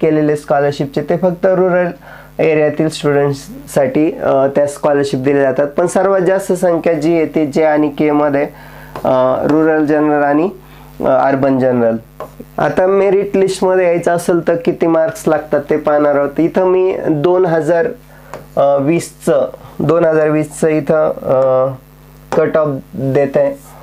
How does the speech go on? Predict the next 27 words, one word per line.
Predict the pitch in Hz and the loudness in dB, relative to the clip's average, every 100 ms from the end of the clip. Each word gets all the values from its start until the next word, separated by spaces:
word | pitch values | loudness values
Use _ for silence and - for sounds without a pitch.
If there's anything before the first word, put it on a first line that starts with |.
| - - | -20 -6
अ, | 139 135 131 | 0 2 2
दिलेलं | 131 147 143 143 | 0 0 2 2
आहे | 135 139 | 2 0
दोन | 139 143 143 | 0 0 2
हजार | 135 135 139 - - - | 2 0 -2 -6 -16 -4
वीसचं. | 131 143 - - 123 123 - - - - - | -2 -2 -4 -2 -2 -2 -8 -20 -20 -20 -6
आता | - 165 202 | -2 0 2
इथं, | 202 - 202 214 | 2 2 2 2
अ, | - 170 165 160 160 151 - - | 2 2 2 2 0 -2 -6 -4
वेबसाईटवर | 151 170 175 202 180 175 175 | 0 0 0 0 0 2 0
जे | 156 175 | 2 0
cut | 170 160 165 | 0 0 0
ऑफ | |
दिलं | 156 165 160 | 0 2 2
होतं, | 147 147 | 0 0
ते | 156 | -2
पर्सेंटेजमध्ये | 156 160 160 175 156 156 143 143 151 147 | 0 -2 -2 -2 0 0 0 0 0 0
दिलं | 143 147 | 0 2
होतं | 135 127 143 | 0 0 0
आणि | 139 143 | 0 0
त्याचं | 151 147 170 | 0 -2 0
मी | 156 156 | 0 0
conversion | 143 156 156 151 139 147 | 0 0 2 0 0 0
इथं | 147 147 | 0 0
मार्क्समध्ये | 151 151 143 139 156 147 139 | 0 0 0 -2 -2 0 0
केलेलं | 135 139 135 | 0 0 0
आहे. | 131 | 0